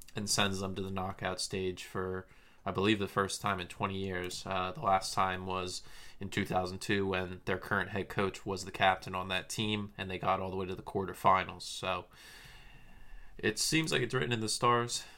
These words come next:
They, they're gonna be matched up against England there, and I guess we'll touch on that as I digest, as I progress into this episode for you guys. So an intense match, ball heavily p-, con-, controlled by Ecuador, young team,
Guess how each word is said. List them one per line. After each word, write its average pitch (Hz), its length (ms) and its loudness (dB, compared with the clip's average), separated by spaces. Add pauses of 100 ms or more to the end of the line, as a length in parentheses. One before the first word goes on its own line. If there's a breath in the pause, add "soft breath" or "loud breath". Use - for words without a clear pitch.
(100)
They, 95 160 4
they're 101 120 2
gonna 107 140 2
be 101 80 0
matched 101 320 0
up 95 80 2
against 92 320 0
England 107 320 4
there, 95 320 2 (140)
and 92 280 -2
I 92 120 0
guess 95 240 -2
we'll - 100 -2
touch - 300 2
on 92 140 0
that 92 300 -2
as 95 220 0
I 92 140 -2
digest, 95 580 -2
as 98 180 4
I 95 200 2 (320)
progress 95 520 4
into 95 640 -2
this 90 220 -2
episode 95 460 -2
for - 120 -6
you 90 120 -2
guys. 87 320 -4
So 87 320 -4 (1160 loud breath)
an 110 120 4
intense 104 440 2
match, 95 520 -2 (400 loud breath)
ball 101 220 4
heavily 98 420 2
p-, - 160 -8
con-, - 240 -4 (160)
controlled 95 400 0
by 92 160 -2
Ecuador, 92 600 -2
young 95 280 -2
team, 92 420 -4